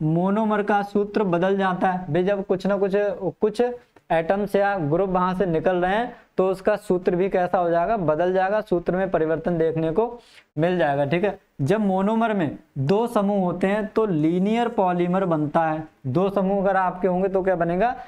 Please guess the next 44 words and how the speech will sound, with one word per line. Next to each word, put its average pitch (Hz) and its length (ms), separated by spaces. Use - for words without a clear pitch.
लीनियर 196 520
पॉलीमर 160 460
बनेगा, 135 380
ठीक 170 200
है। 196 80
कैसा 175 260
होगा, 175 240
रेखीय 185 480
बहुलक 175 360
होगा 147 260
आपका। 156 380
और 190 360
जब 185 300
दो 190 200
से 233 220
अधिक 180 480
समूह 196 360
होते 196 240
हैं 208 160
तो 220 180
क्रॉस 190 380
लिंक 196 400
पॉलीमर 170 500
बनता 151 300
है। 156 100
कैसा 165 260
बनता 180 300
है, 240 140
क्रॉस 180 360
लिंक 180 320
पॉलीमर 165 420
आपको 160 320
देखने 160 340
को 170 100
मिलेगा। 170 360
कब? 185 280
जब 175 220
दो 160 140
से 196 200
अधिक 156 320
आपके 165 280
समूह 180 280
प्रेजेंट 151 380
होंगे 190 280